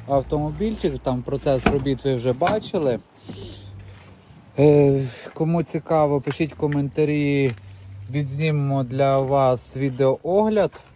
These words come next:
Перетягнули сидіння, ручку, кермо,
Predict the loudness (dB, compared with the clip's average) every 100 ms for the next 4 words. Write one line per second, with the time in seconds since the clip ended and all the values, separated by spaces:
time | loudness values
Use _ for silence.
0 | _ -20 -20 -18 -8 -8 -6 -4 -4 -4
1 | -6 -8 -4 -2 0 0 -2 -6 -8 -10
2 | -14 -8 -4 -2 -4 -8 -20 _ -8 -6
3 | -4 -4 -4 -2 -2 -4